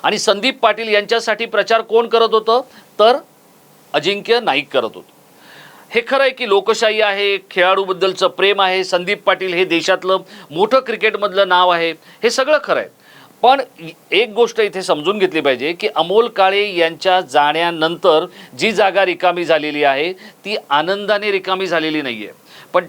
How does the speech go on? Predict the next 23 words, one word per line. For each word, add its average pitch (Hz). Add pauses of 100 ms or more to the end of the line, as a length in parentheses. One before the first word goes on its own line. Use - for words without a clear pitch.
त्याच्यासाठी 202
या 202
दोन 185
लोकांनी 185 (400)
जो 214
काही 208
संघर्ष 185
सुरू 170
केलेला 151
आहे, 131
त्या -
संघर्षातून 185 (320)
पहिला 214
टप्पा 220
दिसतो, 160 (240)
तो 220
म्हणजे 143 (840)
देवेंद्र 214
फडणवीस 175 (100)
विरुद्ध 147 (1080)
आशिष 160
शेलार 143
असा. 98